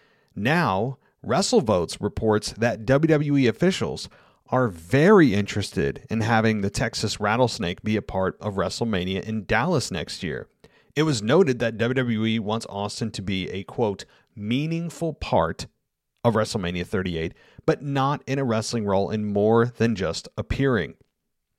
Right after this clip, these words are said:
It's, quote, up to creative at this point," the report noted. Austin has not appeared for W W E since the March sixteenth,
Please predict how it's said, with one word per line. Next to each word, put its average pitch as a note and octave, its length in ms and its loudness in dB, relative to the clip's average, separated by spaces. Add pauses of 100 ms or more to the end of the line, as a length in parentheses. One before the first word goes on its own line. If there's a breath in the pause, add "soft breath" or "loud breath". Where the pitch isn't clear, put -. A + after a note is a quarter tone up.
(520)
It's, A#2+ 180 -2
quote, A2 400 2 (400 soft breath)
up C#3+ 240 -4
to E3+ 160 0
creative B2 640 2
at G2 100 -2
this F#2+ 200 -2
point," F#2+ 500 -2 (180)
the F#2+ 180 -4
report F#2+ 400 -4
noted. G2 380 0 (460 soft breath)
Austin D3 400 -2
has A#2 260 -2
not G2+ 340 -2
appeared G#2+ 640 -2
for - 160 -4
W G2+ 280 -2
W A#2 320 2
E E2+ 140 -2
since - 280 -8
the - 100 -6
March G2 400 -2
sixteenth, - 840 -4